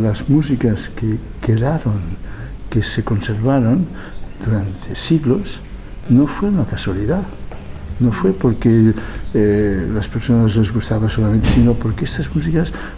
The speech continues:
formaban parte, digamos, del soporte emocional que necesitaban estos pueblos para poder sobrevivir. Que sea un canto sefardí, que sea un canto de esclavos, que sea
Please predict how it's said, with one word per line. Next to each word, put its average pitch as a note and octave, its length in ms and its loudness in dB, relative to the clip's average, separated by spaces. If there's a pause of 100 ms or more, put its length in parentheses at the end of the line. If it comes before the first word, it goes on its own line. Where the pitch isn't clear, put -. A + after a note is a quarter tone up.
(120)
formaban C#3 520 4
parte, D#3+ 600 0 (400)
digamos, A#2 760 4
del A2+ 220 4
soporte D#3+ 840 0
emocional B2+ 680 4 (380)
que A2+ 100 2
necesitaban A#2+ 720 2
estos - 300 -2
pueblos C#3 420 0 (360)
para G#2 140 0
poder G#2 280 -2
sobrevivir. A2+ 640 0 (1200)
Que B2 120 0
sea D#3+ 260 0
un D#3 140 4
canto E3+ 280 -2
sefardí, C3+ 440 0
que C3 140 0
sea - 160 2
un C#3+ 120 6
canto D#3+ 640 0 (320)
de A#2+ 160 4
esclavos, B2+ 760 0
que - 140 -2
sea C3+ 300 0